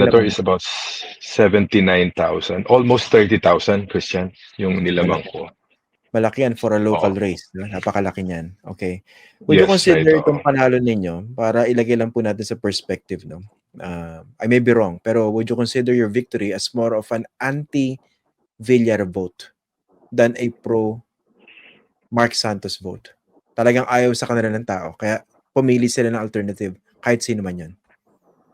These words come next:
Speaker 1: Siguro, posible yun.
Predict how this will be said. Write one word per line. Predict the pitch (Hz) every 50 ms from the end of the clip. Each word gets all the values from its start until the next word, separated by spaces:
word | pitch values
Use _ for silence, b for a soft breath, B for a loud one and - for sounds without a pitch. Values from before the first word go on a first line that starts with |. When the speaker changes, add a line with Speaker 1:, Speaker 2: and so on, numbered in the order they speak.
| _ _ _ _ _ _ _ _ _ _ _ _
Speaker 1:
Siguro, | _ - - 135 113 110 117 117 120 131 135 131 123 117 107 - - - - - _ _ _ _ _ _ _ _ _
posible | - - - 120 110 95 95 95
yun. | 85 73 69